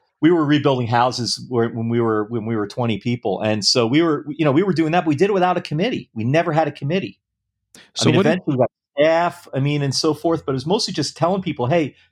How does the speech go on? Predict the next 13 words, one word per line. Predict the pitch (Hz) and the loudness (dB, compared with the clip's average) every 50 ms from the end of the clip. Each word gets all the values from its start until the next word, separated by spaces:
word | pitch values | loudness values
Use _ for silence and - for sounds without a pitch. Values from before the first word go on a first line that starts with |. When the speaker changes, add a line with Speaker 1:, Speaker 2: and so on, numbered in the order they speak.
| _ _ | _ _
Speaker 1:
can | - 143 | -2 2
you | 139 147 | 4 4
host | 143 160 156 - - | 4 4 2 0 -4
the | 151 | -4
party | - - 147 143 147 151 143 | 0 2 2 2 2 0 -2
for | 147 151 | -2 -2
the | 147 | -2
team | 143 - - 151 147 147 | -2 -2 -4 -4 -2 -2
this | 147 139 - - | -2 -4 -2 0
week? | 147 143 143 139 - | 0 0 0 -2 0
Hey, | 151 139 135 131 | 0 2 2 0
can | 131 - 131 117 | 0 -4 -6 -6
you, | 123 123 117 127 135 | -6 -4 0 0 0